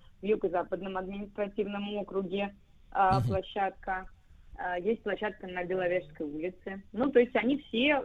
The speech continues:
Speaker 1: как раз находятся на сайте программы «Мой район». Они все описаны, можно сходить, посмотреть, написать отзыв, а,
Speaker 2: Ага.
Speaker 1: захотеть такую площадку в своем районе.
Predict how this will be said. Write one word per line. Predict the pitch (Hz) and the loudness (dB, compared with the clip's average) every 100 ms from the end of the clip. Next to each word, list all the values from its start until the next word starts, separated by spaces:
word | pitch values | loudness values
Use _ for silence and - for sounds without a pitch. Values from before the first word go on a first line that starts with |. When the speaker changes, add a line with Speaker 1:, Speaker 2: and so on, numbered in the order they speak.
| - | -2
Speaker 1:
как | - - | -2 2
раз | 226 | 2
находятся | 233 208 220 214 | 0 -2 0 0
на | 202 202 | -4 -2
сайте | 196 185 | -2 -2
программы | 175 185 190 180 165 | -2 -2 0 -2 -4
«Мой | 165 170 | -6 -6
район». | 151 - 214 262 | -6 -4 -2 -2
Они | 202 - | -4 -8
все | - 190 | -2 0
описаны, | 170 208 254 214 180 | 0 -2 -4 -4 -6
можно | 185 175 170 - | -4 -4 -6 0
сходить, | 170 185 240 | 4 4 4
посмотреть, | 202 - 175 165 226 254 | 0 0 0 6 8 8
написать | 190 170 185 185 156 185 | 2 0 0 2 2 8
отзыв, | 247 202 180 - - - - - | 8 8 0 -2 -14 -20 -20 -4
а, | - 139 | 2 2
Speaker 2:
Ага. | 196 | 6
Speaker 1:
захотеть | 220 240 220 262 - | 8 8 8 4 2
такую | 196 202 | 0 -2
площадку | 208 190 196 180 - | 0 -2 0 -4 -4
в | - | -12
своем | 165 160 214 254 | -6 0 2 2
районе. | 220 202 185 175 165 | 0 -2 -4 -8 -10